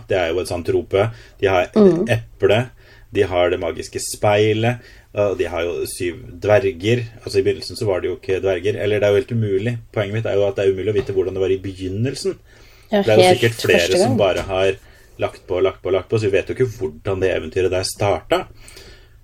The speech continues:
Speaker 1: Men vi tenker kanskje på at, liksom, at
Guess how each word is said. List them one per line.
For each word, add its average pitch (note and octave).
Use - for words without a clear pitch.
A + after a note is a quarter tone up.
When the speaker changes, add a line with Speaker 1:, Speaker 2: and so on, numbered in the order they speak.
Speaker 1:
Men A#2+
vi A#2+
tenker A2+
kanskje A2+
på F#2+
at, -
liksom, F#2+
at -